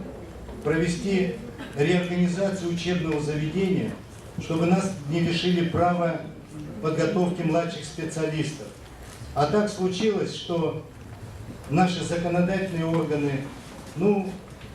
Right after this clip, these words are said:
напутали где-то, и центры, и центрам было запрещено заниматься подготовкой этого дела.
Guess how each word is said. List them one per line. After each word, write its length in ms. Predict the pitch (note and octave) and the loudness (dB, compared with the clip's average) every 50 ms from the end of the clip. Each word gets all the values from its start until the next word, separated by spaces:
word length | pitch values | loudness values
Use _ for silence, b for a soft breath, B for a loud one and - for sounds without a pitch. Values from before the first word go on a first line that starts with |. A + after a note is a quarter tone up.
| A#2+ - A#2+ | -8 -4 0
напутали 640 | C#3 E3+ F3 F3 G#3 G#3 G#3 F3+ F3+ F3 F3 E3+ - - | 2 2 2 2 2 0 2 2 2 2 2 0 0 0
где-то, 460 | D#3+ E3+ D#3+ D#3+ D3+ D3+ D3 C#3+ C#3 - - - - - - - - - - | 0 0 0 2 0 0 0 -2 -2 -6 -8 -8 -8 -8 -8 -10 -10 -6 -2
и 380 | E3+ F3 F3 E3+ D#3+ D3 - - - - | 2 4 4 4 4 2 -2 -6 -10 -6
центры, 640 | - - G#3 G#3 G3 F#3 F3+ E3 D#3 D3 C#3 C#3 C#3 - - - - - - - - - F#3 - - - - | -2 2 2 4 4 2 0 0 2 2 2 0 -2 -8 -12 -14 -16 -16 -16 -16 -14 -14 -12 -12 -10 -10 -6
и 320 | D3 D3+ D#3 D#3 D3+ D3+ D#3 | -2 0 2 2 2 2 2
центрам 440 | - G3+ G#3+ G#3 G3+ F3+ E3 D#3+ D#3 | 2 4 4 4 2 2 0 0 2
было 200 | F3+ F3 E3+ E3 | 2 2 2 2
запрещено 600 | E3 F3 E3+ F3 F3 F3+ F3 - G3 F#3+ F3+ D#3 | 0 0 -2 0 -2 -2 0 0 2 4 4 4
заниматься 560 | C#3 C#3+ C#3 C#3+ D3 C#3+ C#3+ C3+ C3+ C3+ - | 2 2 0 0 0 0 0 0 -2 -4 -4
подготовкой 680 | - - C3+ C3+ C#3+ D3 D3 D3 D3 B2+ - - C#3 C3 | -4 -6 -4 -2 0 0 0 0 -2 -2 -4 -4 -4 -4
этого 280 | B2 A#2 - C3 B2+ C3+ | -4 -4 -4 -4 -4 -4
дела. 280 | A#2 A#2 A#2 G#2+ G2 | -4 -4 -4 -4 -4